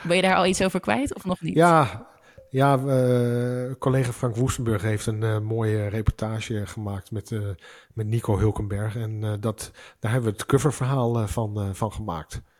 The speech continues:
Speaker 2: Leek ons wel, eh, wel leuk. Nico Hulkenberg is een populaire coureur ook in Nederland.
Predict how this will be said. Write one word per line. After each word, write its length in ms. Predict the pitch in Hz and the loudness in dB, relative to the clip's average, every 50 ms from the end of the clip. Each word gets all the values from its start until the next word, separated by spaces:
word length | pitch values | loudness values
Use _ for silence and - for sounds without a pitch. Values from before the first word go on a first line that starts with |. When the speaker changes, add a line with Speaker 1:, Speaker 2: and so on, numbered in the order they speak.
| _ _ _ _ _ | _ _ _ _ _
Speaker 2:
Leek 220 | 127 135 139 131 | 0 0 2 2
ons 140 | 123 110 95 | 0 -2 0
wel, 260 | 113 117 110 110 110 | 0 2 2 2 2
eh, 120 | 110 110 107 | 0 0 0
wel 180 | 110 110 107 | 0 0 2
leuk. 320 | 107 113 123 135 131 - - | 2 2 2 2 0 0 0
Nico 240 | 131 123 - 120 | -2 0 2 2
Hulkenberg 480 | 107 113 120 110 - 117 110 113 110 101 | 2 2 2 2 0 0 2 2 2 0
is 100 | 104 - | 0 -2
een 240 | 113 113 107 107 - - - - - - | -4 -6 -6 -8 -12 -14 -18 -20 -14 -2
populaire 520 | - 135 127 - 131 120 123 135 127 117 107 | 0 4 6 6 6 6 4 4 2 0 0
coureur 400 | - 123 113 107 123 135 139 120 | 0 0 2 4 4 4 4 4
ook 140 | 123 123 - | 2 2 0
in 100 | 127 113 | 0 0
Nederland. 540 | 117 117 113 113 110 110 107 107 107 - | 2 2 2 2 0 -2 -4 -6 -8 -10